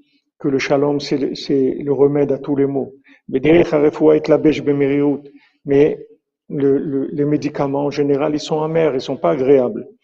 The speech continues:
Et prinatine les shalom mar limar. Et comme c'est écrit,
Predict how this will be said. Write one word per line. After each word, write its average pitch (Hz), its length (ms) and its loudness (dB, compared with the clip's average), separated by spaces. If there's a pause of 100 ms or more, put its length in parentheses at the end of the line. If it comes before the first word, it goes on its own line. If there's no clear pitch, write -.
(240)
Et 139 80 2
prinatine 156 560 0
les 147 140 6
shalom 147 400 2
mar 143 240 2
limar. 143 440 -2 (320)
Et 131 140 -6
comme 135 200 -4
c'est 139 180 -2
écrit, 143 420 -4